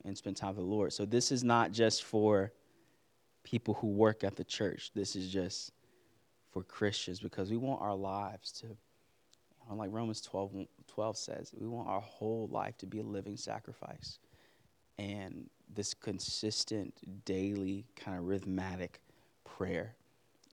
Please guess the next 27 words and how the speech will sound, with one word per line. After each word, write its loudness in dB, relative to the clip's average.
is, 0
is 0
one 0
of 0
the 0
means -2
through 0
which -4
God, -6
uh, -10
grows -4
us. -12
So -2
again, 2
this, 2
we 6
don't 6
want 2
this 4
just -2
to 0
be 2
a, 2
a -2
monologue 8
to -4
you. 4